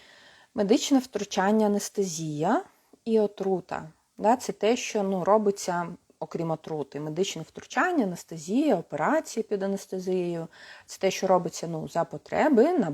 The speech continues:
благо. Проте стан, в якому нервова система людини знаходиться, він є, ну,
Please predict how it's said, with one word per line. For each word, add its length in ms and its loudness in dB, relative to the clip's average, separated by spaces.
благо. 540 0
Проте 880 2
стан, 600 2
в 40 2
якому 300 -2
нервова 380 -2
система 400 -10
людини 340 -6
знаходиться, 720 0
він 460 0
є, 600 4
ну, 560 -4